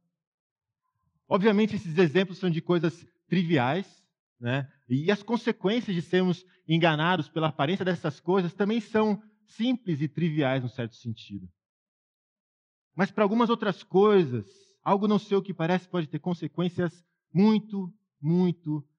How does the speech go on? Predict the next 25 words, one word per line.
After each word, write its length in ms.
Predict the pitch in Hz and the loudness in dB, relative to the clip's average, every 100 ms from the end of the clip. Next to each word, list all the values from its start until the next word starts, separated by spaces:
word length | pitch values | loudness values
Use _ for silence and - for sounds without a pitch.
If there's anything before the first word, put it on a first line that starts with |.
| _ | _
graves. 380 | 120 110 98 87 _ _ _ _ _ _ _ - | -4 -4 -4 -10 _ _ _ _ _ _ _ -4
O 60 | |
capítulo 380 | 139 185 190 214 | -2 -2 -2 -2
dois 260 | 151 196 208 | 2 2 2
de 80 | |
Jonas, 360 | 151 165 196 185 | 0 0 0 -2
que 100 | - | -2
a 20 | |
gente 200 | 180 - | -2 -2
vai 160 | 160 165 | -2 0
ler 200 | 143 170 | 2 2
hoje, 580 | 151 180 185 123 110 90 _ _ _ | 2 4 2 0 -8 -12 _ _ _
é 80 | 156 | 0
um 60 | |
capítulo 540 | 185 196 220 214 214 202 - | 2 0 -2 -2 -2 -2 -4
intrigante 540 | - 202 226 180 220 185 | -4 0 4 4 4 0
nesse 220 | 180 165 | -2 -2
sentido. 520 | - 170 - 110 92 - _ _ _ _ _ _ _ | -4 -6 -4 -10 -10 -20 _ _ _ _ _ _ _
De 140 | 127 180 | -6 -4
primeira, 460 | 165 196 190 220 | 0 2 4 4
parece 540 | 214 196 180 208 - 214 | 4 2 4 2 -2 -2
uma 140 | 175 | 0
oração 360 | 165 151 - 175 | 2 0 -2 0
de 60 | |
arrependimento 920 | 170 156 147 147 120 123 170 180 190 | 2 2 0 -4 -2 0 0 -2 -8